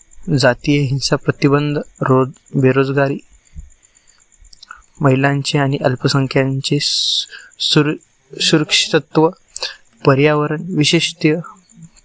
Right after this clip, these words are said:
परंदूर विमानतळ विरोधात, मताधिकाऱ्यांची पारदर्शकता व मतदार यादीतील त्रुटी, मच्छीमारांचा हक्क,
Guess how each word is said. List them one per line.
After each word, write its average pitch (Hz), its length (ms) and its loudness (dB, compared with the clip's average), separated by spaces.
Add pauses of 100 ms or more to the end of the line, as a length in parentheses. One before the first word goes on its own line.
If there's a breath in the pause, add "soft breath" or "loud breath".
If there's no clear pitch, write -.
(100)
परंदूर 151 440 2
विमानतळ 143 460 0
विरोधात, 135 400 0 (460 loud breath)
मताधिकाऱ्यांची 139 840 0
पारदर्शकता 135 680 0
व 147 180 -2 (560 loud breath)
मतदार 143 380 2
यादीतील 139 400 0
त्रुटी, 139 460 -2
मच्छीमारांचा 135 760 0
हक्क, 135 320 0